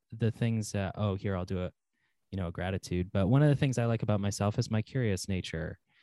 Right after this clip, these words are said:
And so I try to incorporate that. And so to kind of say, "Hey, it's a good mental health tip to be curious," it's like, boom, I wanna do that more then. <laughs>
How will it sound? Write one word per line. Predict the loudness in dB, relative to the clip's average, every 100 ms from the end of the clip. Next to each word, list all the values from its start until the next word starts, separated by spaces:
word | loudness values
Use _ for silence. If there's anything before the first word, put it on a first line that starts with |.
| _ _
And | 6 8 8
so | 6 8 10 10 8 6
I | 2
try | 4 6
to | 6
incorporate | 4 0 -2 -2 -4 -2
that. | -2 -2
And | -4 -4
so | 2 2
to | 2 -2
kind | -4 -2 -2
of | -2
say, | 0 0 0 -2 _ -20 _ _
"Hey, | 4 6
it's | 6 4 0
a | 2
good | 2 2
mental | 0 0 2
health | 2 2 0
tip | -4 -4 -4
to |
be | -6 -4
curious," | 0 0 2 0 -4 -10
it's | -6
like, | -4 -4 _
boom, | 6 6 4 -2 -12 _ _ _ _ 0
I | 4
wanna | 6 4
do | 2
that | 2
more | 0 -2
then. | -2 -6 -8 2 6
<laughs> | 8 8 6 6 4